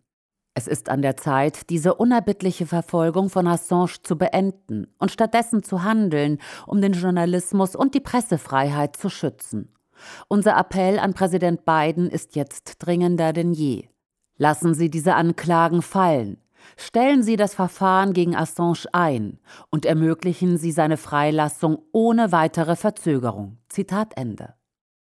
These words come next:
Auch die Tageszeitung Junge Welt berichtet über die Ablehnung der Berufungsanträge und erkennt im Fall Assange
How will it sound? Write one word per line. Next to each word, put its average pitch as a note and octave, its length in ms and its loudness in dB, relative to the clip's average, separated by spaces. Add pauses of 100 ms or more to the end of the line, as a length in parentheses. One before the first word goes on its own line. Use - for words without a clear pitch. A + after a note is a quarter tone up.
(800)
Auch E3+ 200 2
die A3+ 100 -2
Tageszeitung F#3+ 800 0
Junge F3+ 320 0
Welt G3+ 320 0
berichtet C#3+ 440 -6
über C#3+ 200 -4
die - 120 -6
Ablehnung D3 460 -2
der C#3+ 80 0
Berufungsanträge C3+ 1300 -4
und D#3+ 160 -4
erkennt G#3+ 400 -4
im G3+ 100 -4
Fall G3 260 -2
Assange - 640 -6